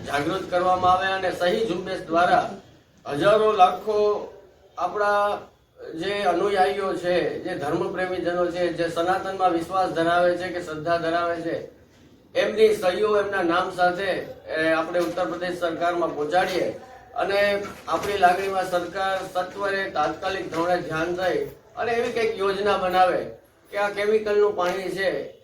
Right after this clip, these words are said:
એ આપણા યમુનાજીમાં જતા અટકે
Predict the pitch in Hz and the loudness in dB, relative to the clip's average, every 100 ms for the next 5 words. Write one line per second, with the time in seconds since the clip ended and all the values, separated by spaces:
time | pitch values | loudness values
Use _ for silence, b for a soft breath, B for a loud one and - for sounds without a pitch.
0 | - 190 202 208 175 180 190 175 165 180 | -8 -4 -2 -2 0 -2 0 2 2 2
1 | 185 - 185 190 190 190 - - 147 151 | 0 -2 -4 -4 -4 -4 -8 -10 -8 0
2 | 180 185 175 - - 156 151 139 | 4 6 4 -4 -8 -8 -6 -2